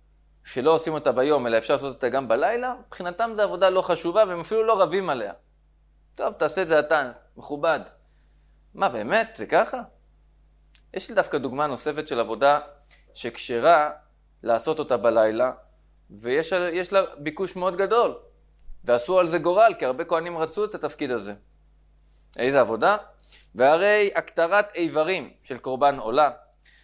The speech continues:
ופדרים, חלבים של הקורבנות, קורבן תמיד, זה עבודת לילה היא." אתה לא חייב להקטיר את האיברים של הקורבן עולה דווקא ביום. כל הלילה כשר להקטרת האיברים על גבי המזבח.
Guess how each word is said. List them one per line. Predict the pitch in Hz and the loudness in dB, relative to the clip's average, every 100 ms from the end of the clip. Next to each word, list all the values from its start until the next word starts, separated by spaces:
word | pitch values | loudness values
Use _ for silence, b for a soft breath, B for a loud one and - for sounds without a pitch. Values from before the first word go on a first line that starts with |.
| b | b
ופדרים, | 110 - - 123 165 190 220 190 113 - _ _ _ _ | -4 -4 -4 2 2 4 2 -2 -8 -18 _ _ _ _
חלבים | 123 135 143 151 175 208 | -6 0 2 2 0 -2
של | - 160 | -2 -2
הקורבנות, | - 147 139 139 127 117 - _ _ _ _ _ _ _ _ - | 0 0 2 0 0 -6 -12 _ _ _ _ _ _ _ _ -14
קורבן | - 131 135 | -6 0 0
תמיד, | 127 131 123 110 - b b b b | 2 -2 -2 -6 -12 b b b b
זה | 160 | 0
עבודת | 190 240 285 277 | 2 2 2 2
לילה | 277 254 | 0 0
היא." | 127 107 _ _ _ _ _ _ _ _ _ _ - | -2 -10 _ _ _ _ _ _ _ _ _ _ -6
אתה | 143 | -2
לא | 208 | 2
חייב | 285 269 | 2 2
להקטיר | 202 - 220 185 | 0 -2 -6 -4
את | 180 | -2
האיברים | 143 131 143 175 | -2 -2 -4 -4
של | 160 | -4
הקורבן | 160 139 139 143 | -4 -2 -2 -2
עולה | 135 143 | 0 0
דווקא | 131 - | -2 -4
ביום. | 120 120 113 98 - _ _ _ _ _ _ _ _ - | -4 -2 -2 -6 -16 _ _ _ _ _ _ _ _ -2
כל | 226 | 2
הלילה | 262 269 254 | 4 4 4
כשר | 190 131 - 113 | 0 -2 -2 -2
להקטרת | 104 113 - 127 131 | 2 0 2 0 2
האיברים | 127 120 127 131 | 0 0 -2 -2
על | 123 | -2
גבי | 117 120 | 0 2
המזבח. | 117 117 107 117 104 - | 0 -2 -4 0 0 -2